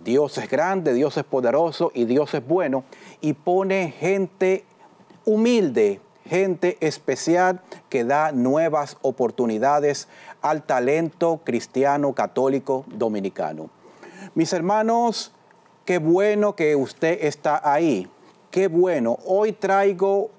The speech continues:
un manjar para ti. Hace poco me encontré con una persona, una persona ya de mucho tiempo en la iglesia, y estábamos hablando de varios temas, y tocamos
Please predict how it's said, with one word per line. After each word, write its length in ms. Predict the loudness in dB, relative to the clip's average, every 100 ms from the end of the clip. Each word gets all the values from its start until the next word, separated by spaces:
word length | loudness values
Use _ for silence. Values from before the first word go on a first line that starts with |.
| -2
un 260 | 0 2 0
manjar 640 | -2 -2 -2 0 0 -2 -4
para 280 | -2 -2 -4
ti. 220 | -14 -16 -20 _ _ _ -20 -20 -20 -20 -20 -20 _ _ _
Hace 320 | -4 0 -2
poco 400 | 0 0 2 0
me 100 | 0
encontré 540 | 0 0 0 0 -2 0
con 200 | 0 2
una 340 | 2 0 0
persona, 680 | -2 -2 0 0 2 0 -2 -10 -20 -14
una 260 | -4 -4 -2
persona 600 | -4 -2 -2 2 2 0
ya 320 | 0 0 2
de 140 | 2 0
mucho 420 | 0 0 0 -2
tiempo 440 | 0 0 0 0
en 60 | 0
la 80 | 0
iglesia, 560 | 0 0 -2 -4 -6 -8 _ -20 -20 -10 -4
y 60 |
estábamos 480 | -4 -2 0 -2 0
hablando 400 | 2 2 2 0
de 100 | 2
varios 400 | 2 2 0 0
temas, 520 | -2 0 -2 -4 -12 _ -20 -12 -2
y 140 | -2
tocamos 640 | 0 -2 0 0 0 -2